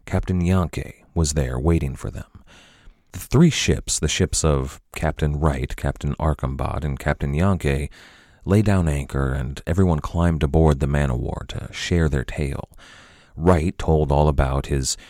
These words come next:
daring and perilous capture of that Spanish vessel, but Yankee had a more troubling tale.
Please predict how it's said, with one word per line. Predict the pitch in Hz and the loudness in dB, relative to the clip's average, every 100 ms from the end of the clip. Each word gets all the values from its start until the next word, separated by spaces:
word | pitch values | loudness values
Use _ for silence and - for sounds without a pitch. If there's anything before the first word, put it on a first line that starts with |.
| - - 73 73 | -20 -20 -8 -2
daring | 69 67 78 80 | 0 2 2 2
and | 67 67 | 0 0
perilous | - 78 73 69 - | 0 2 2 0 -2
capture | - 71 - - 71 87 | -2 -2 -2 -4 -2 -2
of | 71 | -2
that | 69 - | -2 -4
Spanish | - 71 67 67 | -2 -2 -2 -4
vessel, | - 64 - 76 82 | -4 -6 -2 -2 0
but | 76 73 - - - _ - - _ _ | 0 -2 -6 -20 -20 _ -20 -20 _ _
Yankee | 95 110 156 147 107 | 0 2 4 2 0
had | 104 | 2
a | 90 | 2
more | 80 | 2
troubling | - - 80 71 60 95 | 0 -2 -2 -2 -6 -8
tale. | - - 101 - - | -10 -8 -10 -12 -20